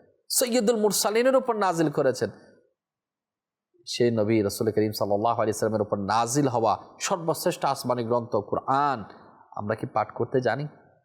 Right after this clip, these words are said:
সে কোরআনের হুকুম তালিমাত কে আমাদেরকে দিবে? তো পিস টাইম এরা মাদানী চ্যানেলের দর্শক শ্রোতা, হাফিজু কোরআন বানাতে হবে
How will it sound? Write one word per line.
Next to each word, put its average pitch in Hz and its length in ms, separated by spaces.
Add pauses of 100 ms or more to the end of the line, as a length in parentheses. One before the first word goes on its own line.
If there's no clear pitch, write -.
(1200)
সে - 120
কোরআনের 143 480
হুকুম 151 380
তালিমাত 156 640
কে 208 60
আমাদেরকে 143 440
দিবে? - 480 (520)
তো 143 360
পিস 156 160
টাইম 170 160
এরা 151 180
মাদানী 135 320
চ্যানেলের 131 320
দর্শক 107 340
শ্রোতা, 127 340 (760)
হাফিজু 160 360
কোরআন 113 320
বানাতে 90 280
হবে 98 200